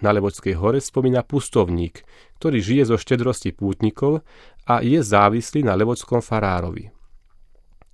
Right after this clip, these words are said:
Po období útlmu počas reformácie v sedemnástom storočí sa o oživenie levočských púti zaslúžili jezuiti, ktorí sa v meste usadili v roku tisíc šesťsto sedemdesiat jeden a neskôr levočskí farári, pod právomoc ktorých spadá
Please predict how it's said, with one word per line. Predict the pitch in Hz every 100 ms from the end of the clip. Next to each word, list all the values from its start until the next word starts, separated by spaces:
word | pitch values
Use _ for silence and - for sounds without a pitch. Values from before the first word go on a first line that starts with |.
| - - - -
Po | - 151
období | 156 135 127
útlmu | 175 - 131 104
počas | - 113 104 92
reformácie | 110 120 117 120 123 -
v | 123 110
sedemnástom | 107 101 101
storočí | - 104 101 - 117 139
sa | - - 113
o | 113 117
oživenie | 135 143 113 95 92
levočských | 110 113 - 107 -
púti | 120 120 147 147 - - -
zaslúžili | - 139 - 139 135 127
jezuiti, | 123 110 104 90 - 101 - _ -
ktorí | 110 110
sa | -
v | 87 101
meste | - -
usadili | 101 - 101 107
v | 107 104
roku | 110
tisíc | - 117 123 -
šesťsto | 117 -
sedemdesiat | - 101 101 92 85
jeden | 98 113 143 - - - - - -
a |
neskôr | 135 127 - 143 151 -
levočskí | 113 117 117 - 90
farári, | - 95 95 95 110 147 - -
pod | - 117 -
právomoc | 113 113 104 90
ktorých | - 104 117 -
spadá | - 107 95